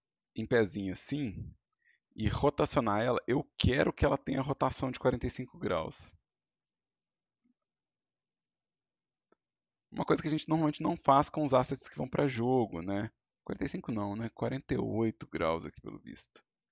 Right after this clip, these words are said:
Né? Eu quero que essa tábua ela tenha, é, esse, esse ângulo,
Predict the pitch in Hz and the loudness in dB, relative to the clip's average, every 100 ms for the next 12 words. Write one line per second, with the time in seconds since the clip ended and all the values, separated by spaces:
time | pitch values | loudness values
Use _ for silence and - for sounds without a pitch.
0 | _ _ _ _ - 104 - - 104 - | _ _ _ _ -10 -8 -6 -4 -4 2
1 | 131 143 147 170 117 123 127 135 135 - | 2 2 0 2 4 4 6 4 2 0
2 | - - 160 107 95 98 _ _ _ _ | -2 0 0 -2 -4 -8 _ _ _ _
3 | _ _ _ 95 101 98 95 95 90 90 | _ _ _ -4 0 0 0 0 -2 -2
4 | 87 85 85 - 50 50 50 - 104 - | -2 -4 -4 -4 -4 -4 -6 -4 -4 -2
5 | 117 101 - 98 - - 98 92 98 98 | -2 -2 -2 -4 -4 -6 -4 -4 -6 -6
6 | 95 - 120 185 120 87 87 | -8 -6 -4 -2 -4 -6 -10